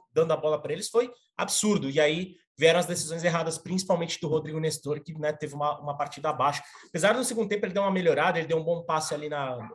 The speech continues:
pro Patrick, se eu não me engano, pro Wellington, né, no gol que o Wellington perdeu, mas o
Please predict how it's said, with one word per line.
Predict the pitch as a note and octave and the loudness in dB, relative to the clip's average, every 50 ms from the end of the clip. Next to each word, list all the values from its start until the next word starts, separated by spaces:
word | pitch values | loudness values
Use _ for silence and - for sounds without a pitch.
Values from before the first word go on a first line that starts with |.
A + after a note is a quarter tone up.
| - _ | -18 _
pro | - B2 | -18 -8
Patrick, | - C#3 B2+ - - C#3+ E3+ - - | -6 -6 -6 -4 -6 -10 -10 -10 -8
se | - - | -6 -6
eu | D3 | -6
não | C#3+ C#3 | -6 -6
me | C#3 | -8
engano, | B2+ B2+ C3 C#3+ C#3+ | -8 -8 -10 -10 -8
pro | - D3+ D#3 D3 | -4 -2 0 2
Wellington, | D3+ D#3+ F3 E3+ D#3 C#3+ - D3 C3 A#2+ - _ _ - - - - | 4 6 4 4 2 0 -6 -8 -8 -10 -10 _ _ -20 -18 -8 -4
né, | C3 C3+ C3 C3+ | -2 -2 -2 -2
no | C#3+ C#3+ C3 | -4 -6 -4
gol | B2+ C#3 C#3 C#3 | -2 -4 -4 -4
que | - D3 | -2 -2
o | |
Wellington | C#3+ C#3 C3+ B2+ - C#3 | -2 -2 -2 -4 -8 -8
perdeu, | - C3+ B2 A2+ C#3 D#3 | -6 -6 -4 -2 -2 0
mas | E3+ F3+ F#3 F#3 | 0 0 -2 -2
o | - | -4